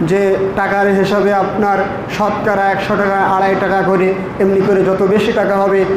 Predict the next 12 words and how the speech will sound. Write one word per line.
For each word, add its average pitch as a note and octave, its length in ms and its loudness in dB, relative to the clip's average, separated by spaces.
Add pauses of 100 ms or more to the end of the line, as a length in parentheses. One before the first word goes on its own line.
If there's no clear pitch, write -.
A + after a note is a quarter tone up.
(140)
তত G#3 180 0
বেশি A#3 340 0
পরিমাণ G3+ 400 2
আপনার F#3+ 400 0
হিসাব F3 380 0 (120)
করে F#3+ 260 0 (420)
জাকাত F3+ 380 0 (100)
দিতে F#3 220 0
হবে। F3+ 360 0 (460)
এখন C#4+ 360 2 (300)
আমরা G#3+ 240 0
যদি G3+ 440 2